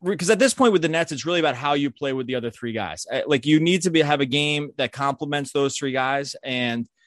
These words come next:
um, and so we already saw a season of him where he comes over from the Pistons. He's sort of like this combo guard. You're not really sure what he is.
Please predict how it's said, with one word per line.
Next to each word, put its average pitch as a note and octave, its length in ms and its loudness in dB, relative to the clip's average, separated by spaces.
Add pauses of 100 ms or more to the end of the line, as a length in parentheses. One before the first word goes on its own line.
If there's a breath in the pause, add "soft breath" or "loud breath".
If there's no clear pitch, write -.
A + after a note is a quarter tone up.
(340)
um, A2+ 440 -2 (140)
and C3 160 -4
so C#3 340 4
we D3+ 200 -2
already G3 180 2
saw E3+ 200 -2
a C#3 40 0
season D#3+ 440 -6
of A#2 80 -8
him B2 360 -4 (180)
where B2+ 540 -2 (280)
he C#3+ 80 -12
comes F3 260 -2
over F3+ 260 0
from E3 180 -8
the D#3+ 80 -2
Pistons. C#3 640 -6 (760)
He's C#3 320 -2
sort F3+ 240 4
of E3 80 4
like D#3 160 4
this C3+ 140 -4
combo D3+ 340 2
guard. D3 260 2
You're C3+ 100 -2
not D3 160 -2
really D3 160 0
sure D#3 220 -4
what C#3+ 200 0
he C3+ 120 -6
is. C3 480 -2